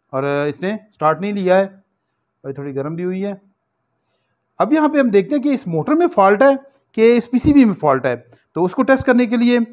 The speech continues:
मैं अभी आपको दिखाता हूँ कि उसमें हमने करेंगे क्या। तो चले, अ, नेक्स्ट स्टेप पे चलते हैं।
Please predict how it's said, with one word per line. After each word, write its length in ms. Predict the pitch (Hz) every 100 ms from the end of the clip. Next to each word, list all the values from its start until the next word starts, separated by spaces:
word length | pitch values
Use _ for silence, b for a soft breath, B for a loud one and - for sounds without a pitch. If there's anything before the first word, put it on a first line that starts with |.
| _ _
मैं 160 | 143 160
अभी 140 | 160
आपको 300 | 165 165 170
दिखाता 320 | 160 147 151
हूँ 80 | 202
कि 100 | 190
उसमें 200 | 180 180
हमने 160 | 165 160
करेंगे 400 | 156 170 208 214
क्या। 200 | 214 208 202 b b _
तो 60 | 147
चले, 260 | 180 214
अ, 60 | 226 226 _ _
नेक्स्ट 320 | 139 135 147
स्टेप 200 | - 196 196
पे 80 |
चलते 260 | 185 175 190
हैं। 160 | 196